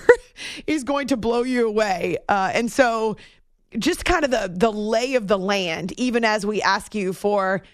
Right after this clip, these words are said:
the highest point, the high point of your team this season and the low point of your team this season.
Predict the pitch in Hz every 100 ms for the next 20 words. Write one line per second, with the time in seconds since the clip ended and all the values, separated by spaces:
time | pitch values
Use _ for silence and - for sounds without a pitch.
0 | _ 185 190 214 208 262 320 311 - -
1 | - 262 294 339 - 165 220 240 254 277
2 | 349 - - - - 247 247 233 220 262
3 | 247 233 233 - 202 233 247 269 254 233
4 | 247 226 240 240 233 262 381 - 214 190
5 | 180 190 190 185 214 190 190 185 180 208
6 | 190 185 175